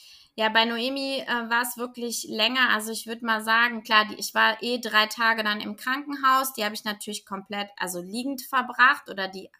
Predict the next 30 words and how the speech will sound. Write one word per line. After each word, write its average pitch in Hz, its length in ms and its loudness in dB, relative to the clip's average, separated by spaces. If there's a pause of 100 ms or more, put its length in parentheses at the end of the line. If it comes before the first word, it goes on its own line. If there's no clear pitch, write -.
(160)
Hauptzeit. 254 680 2 (500)
Ähm, 214 540 0
bei 214 120 0
Ari 226 380 4
war 214 120 4
das 202 200 -4
auch 240 180 4
so, - 140 -6
dass 214 240 -4
ich 208 100 -10
mich 214 240 -8
viel 226 220 -8
ausgeruht 233 580 -4
hab 220 200 -4
bei 208 160 0
ihm 226 320 -6
und, 202 480 -10
äh, 196 260 -4
den 190 140 -10
Beckenboden 208 460 -6
natürlich 202 380 -8
dadurch 190 300 -10
entlastet 202 560 -6
hab. 190 160 -2 (420)
Aber 254 240 10
ich 254 120 2
muss 254 220 -4
zugeben, 254 600 -4 (280)
ich 214 200 -8
hab, 233 140 4